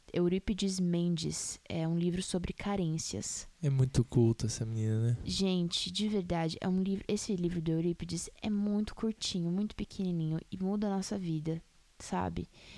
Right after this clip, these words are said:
Speaker 1: E a, o último livro que eu quero recomendar <laughs> pra vocês, inclusive dei pra uma amiga minha esses dias,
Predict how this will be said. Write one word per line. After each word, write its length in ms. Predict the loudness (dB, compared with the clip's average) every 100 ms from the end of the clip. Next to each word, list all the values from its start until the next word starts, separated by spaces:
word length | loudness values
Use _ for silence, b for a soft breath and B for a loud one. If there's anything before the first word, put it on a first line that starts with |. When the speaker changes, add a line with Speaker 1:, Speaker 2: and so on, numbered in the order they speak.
| B B -2
Speaker 1:
E 520 | 2 2 2 2 0 0
a, 120 | -2 -2 -6
o 80 | 0
último 320 | 0 0 0
livro 320 | 2 0 0
que 60 | 0
eu 60 |
quero 220 | 0 0 2
recomendar 500 | 0 0 0 0 2
<laughs> 40 |
pra 100 | 2
vocês, 760 | 2 0 -2 0 0 -2 -10 -12 -16 B B B B B B
inclusive 380 | -2 0 2 0
dei 140 | 0 0
pra 100 | 0
uma 80 |
amiga 260 | 0 0 0
minha 180 | 0 0
esses 240 | 0 -2 0
dias, 420 | 0 0 -4